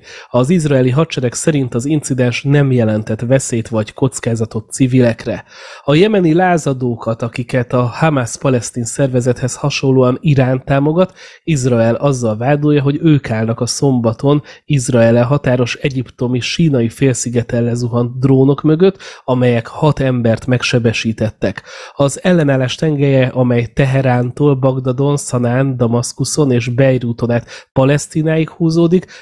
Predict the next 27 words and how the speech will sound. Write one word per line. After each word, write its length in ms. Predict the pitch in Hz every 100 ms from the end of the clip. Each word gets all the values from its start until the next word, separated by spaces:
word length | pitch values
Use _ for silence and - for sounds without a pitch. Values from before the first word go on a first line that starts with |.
| -
összehangolja 760 | 156 - 117 113 123 120 120
műveleteit 800 | 117 139 135 127 117 - 127 127
a 200 | 113 113 -
cionista 640 | 139 123 110 107 - 120
ellenség 520 | 127 123 117 - 127
ellen, 240 | 139 131 113
mondta 260 | 113 113
a 60 | 107
huszi 440 | 127 120 - 107
miniszterelnök. 840 | 120 110 110 - 117 117 110 107 - - - - -
Az 280 | - 147 147
amerikai 560 | - 165 147 135 143 135
védelmi 480 | 160 151 143 139 143
minisztérium 680 | 151 147 - - 131 131 123
szóvivője 800 | - 151 139 131 127 131 127 120 - -
október 460 | 131 - 117 117
tizenkilencedikén 1000 | - 135 127 117 139 127 - 123 120 127
arról 320 | 120 113 113
számolt 540 | 113 - 123 123 120 120
be, 100 | 127
hogy 200 | 120 123
egy 200 | 113 -
amerikai 600 | 135 131 117 117 - 120
hadú-, 360 | 113 143 135 127
hadihajó 800 | 113 123 139 120 120 131 151 - - -
a 200 | 127 110
Vörös-tengeren 960 | 123 131 117 - 127 131 123 131 143